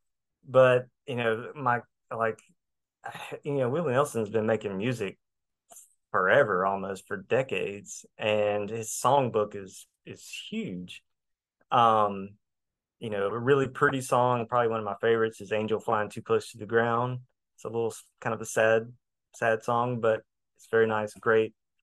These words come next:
guitar in it. Um, "Texas in My Soul" is good. Um, uh,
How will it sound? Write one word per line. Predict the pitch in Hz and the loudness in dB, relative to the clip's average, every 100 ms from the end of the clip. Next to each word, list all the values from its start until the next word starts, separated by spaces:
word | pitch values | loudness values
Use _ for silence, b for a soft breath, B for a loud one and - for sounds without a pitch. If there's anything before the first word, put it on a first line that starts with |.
| - | -8
guitar | 110 - 107 107 107 - _ _ _ _ _ 113 | -8 -2 2 2 0 -8 _ _ _ _ _ -6
in | 110 | -4
it. | 110 - _ | -4 -8 _
Um, | 110 98 98 95 95 110 _ _ _ _ - | -2 -2 -2 -6 -10 -16 _ _ _ _ -2
"Texas | 123 123 117 | -2 0 -4
in | 127 120 | -2 -2
My | 113 | -2
Soul" | - 113 110 110 110 _ _ | 0 0 0 -2 -6 _ _
is | 113 110 | -12 -8
good. | 110 107 104 104 _ _ | 0 0 0 -4 _ _
Um, | - 98 101 98 107 _ _ _ _ _ _ _ _ _ _ - | -4 -4 -4 -8 -14 _ _ _ _ _ _ _ _ _ _ -4
uh, | 110 98 - - | 0 0 -2 -6